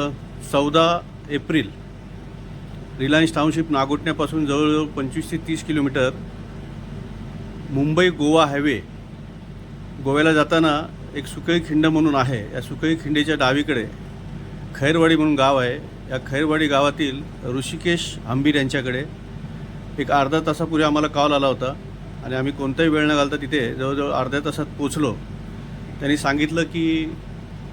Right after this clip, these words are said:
त्यांच्या बाथरूममध्ये दोन, अ, धामण जातीचे साप आहेत आणि दोन धामण जातीचे साप असल्यामुळे मी माझे सर्पमित्र आर्यन भाटकर,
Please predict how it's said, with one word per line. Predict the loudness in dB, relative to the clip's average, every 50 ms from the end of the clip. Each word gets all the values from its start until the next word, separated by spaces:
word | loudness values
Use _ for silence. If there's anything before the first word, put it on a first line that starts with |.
| -12 -12 -12 -12 -12 -10 -6 -2
त्यांच्या | -2 0 0 2 0 2
बाथरूममध्ये | 4 4 4 4 2 -2 -2 0 0 0 0 -2 -4 -6 -8 -12 -12 -12 -12 -12 -12 -12 -12 -12 -12 -12 -14 -12 -12 -12 -12 -12 -12 -10 -10 -6
दोन, | -2 2 4 4 4 4 2 -2 -6 -6 -2
अ, | 0 0 0 0 -2 -4
धामण | -4 -2 0 2 4 4
जातीचे | 4 4 2 0 -2 -4 -4
साप | -2 0 2 2 2 2 2
आहेत | 0 0 -2 -6 -8 -12 -12 -12 -14 -14 -12 -12 -12 -12 -12 -12 -12 -12 -12 -12 -10 -10 -10 -10 -10 -10 -10 -10 -10 -10 -10 -8 -6
आणि | -2 0 2 2 4 2 2 0
दोन | 0 0 2 2 4 4 4
धामण | 2 2 4 4 4 4
जातीचे | 4 2 2 0 -2 -2
साप | 0 2 0 2 0 0
असल्यामुळे | -2 0 0 2 2 4 4 4 2 0 -2 -8 -12 -12 -12 -12 -12 -12 -10 -12 -10 -10 -10 -12 -10 -10 -12 -12 -12 -12 -10 -4 2
मी | 4 4
माझे | 6 6 4 4 2 2
सर्पमित्र | 0 0 -2 -2 -2 -2 0 0 0 -2 -2 -4 -4 -6 -8 -12 -12 -10 -6
आर्यन | -4 -2 0 0 -2 -2
भाटकर, | -4 -6 -6 -6 -4 -4 -4